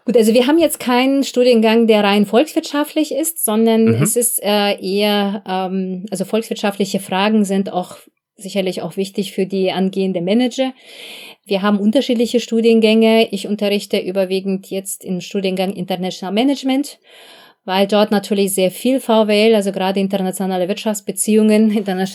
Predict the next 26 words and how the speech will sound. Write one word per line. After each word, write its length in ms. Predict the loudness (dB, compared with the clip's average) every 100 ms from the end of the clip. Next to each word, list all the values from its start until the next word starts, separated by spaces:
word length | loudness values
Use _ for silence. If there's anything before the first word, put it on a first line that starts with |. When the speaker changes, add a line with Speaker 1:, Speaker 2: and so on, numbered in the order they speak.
| -8
Speaker 1:
internationaler 480 | -6 -6 -4 -2 0
Management 440 | 2 0 0 -4
ohne 340 | 0 2 4 4
internationale 680 | 2 0 0 0 0 2 0
Wirtschaftsbeziehungen 840 | 0 -4 -4 -6 -4 -4 -2 -2
funktioniert 500 | -4 -12 -6 0 2
nicht. 340 | 2 -2 -4 -18 -20 -20 -20 -20 -20 _
Das 160 | -14 -4
heißt 200 | -2 0
also, 160 | -2 2
Speaker 2:
Ja. 100 | 2
Speaker 1:
dort 100 | 2
vermitteln 560 | 2 4 4 4 2
wir 140 | 4 2
tatsächlich 560 | -2 -2 -6 -4 -6
sehr 160 | -2 -2
viel 160 | -2 -2
Makro- 380 | -2 0 0
und 140 | 0 0
Mikroinhalte, 920 | 0 0 -4 -2 -4 -2 -4 -2 -2
also 500 | -2 -2 -4 -6 -8
fast, 720 | -10 -20 -10 -8 -6 -8 -10 -6
äh, 260 | -4 -2
in 100 | -4
jedem 300 | -4 -2 -2
Semester, 680 | -2 -4 -4 -4 -2 -2 -4